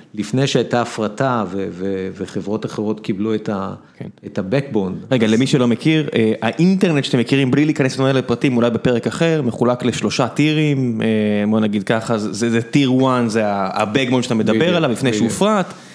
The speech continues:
Speaker 2: טיר two זה החברות המשמעותיות, שבוא נגיד גם
Speaker 1: Service providers.
Speaker 2: כן, service provider שגם מנצ-, ש-, ממש פורסות את זה על גבי כל המדינה, ובין לבין יש, אה, סיבים אופטיים שמונחים באוקיינוסים,
Speaker 1: נכון.
Speaker 2: שאותם,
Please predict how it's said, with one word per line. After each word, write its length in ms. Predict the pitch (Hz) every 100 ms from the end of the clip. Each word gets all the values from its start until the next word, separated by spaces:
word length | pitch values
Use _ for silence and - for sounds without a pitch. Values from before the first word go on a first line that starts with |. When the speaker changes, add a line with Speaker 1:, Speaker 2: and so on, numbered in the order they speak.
| - -
Speaker 2:
טיר 260 | 156 151 131
two 160 | 156 131
זה 100 | 110
החברות 680 | - 113 107 131 131 - - _ _
המשמעותיות, 840 | 113 120 - 139 127 123 135 139 135
שבוא 200 | 120 123
נגיד 200 | 123 123
גם 160 | 123
Speaker 1:
Service 260 | 117 110 -
providers. 440 | 98 107 104 104
Speaker 2:
כן, 120 | 123 185 196
service 120 | 175 -
provider 340 | 151 160 143
שגם 280 | 131 120 131 - 123
מנצ-, 260 | 123 120 - - _
ש-, 180 | - - -
ממש 280 | 120 127 - 120
פורסות 360 | - 120 - 139
את 80 | 127
זה 60 |
על 80 | 113
גבי 200 | 110 110 110
כל 160 | 135
המדינה, 420 | 123 117 147 285 240
ובין 300 | 165 208 220
לבין 400 | 214 247 240 254 - - -
יש, 280 | 175 - -
אה, 200 | 160 156
סיבים 320 | 151 151 170
אופטיים 280 | 170 - 147
שמונחים 500 | 143 139 131 165 151
באוקיינוסים, 800 | 139 139 202 233 233 - 220 202
Speaker 1:
נכון. 120 | 185
Speaker 2:
שאותם, 400 | 233 220 160